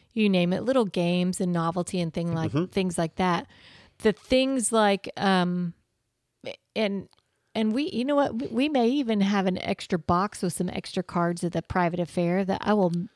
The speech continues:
Speaker 1: I will mail this lady if she, um,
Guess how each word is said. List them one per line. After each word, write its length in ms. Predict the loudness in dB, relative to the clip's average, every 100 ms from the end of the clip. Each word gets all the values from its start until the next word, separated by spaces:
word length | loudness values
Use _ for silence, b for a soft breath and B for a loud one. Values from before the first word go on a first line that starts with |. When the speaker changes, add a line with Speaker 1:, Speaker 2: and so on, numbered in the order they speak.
| -8
Speaker 1:
I 60 | -4
will 120 | -2
mail 460 | -2 0 2 2 0
this 260 | -4 -6
lady 440 | -6 -8 -8 -10 -12 b b b b b
if 160 | -4 -4
she, 420 | -2 0 0 -2 -12 _ _ -4
um, 460 | -2 0 -2 -6